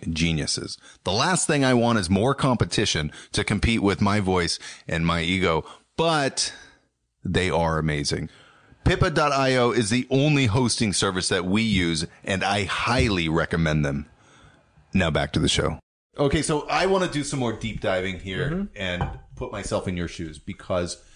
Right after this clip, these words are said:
Speaker 1: the Rob Shaw that I know is one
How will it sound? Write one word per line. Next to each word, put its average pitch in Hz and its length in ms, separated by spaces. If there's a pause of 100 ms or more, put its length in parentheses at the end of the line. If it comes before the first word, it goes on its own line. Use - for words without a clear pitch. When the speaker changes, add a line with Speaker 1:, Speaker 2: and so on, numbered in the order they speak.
(480)
Speaker 1:
the 123 100
Rob 170 280
Shaw 175 180
that 127 220
I 127 180
know 101 480 (320)
is 98 400 (240)
one 117 480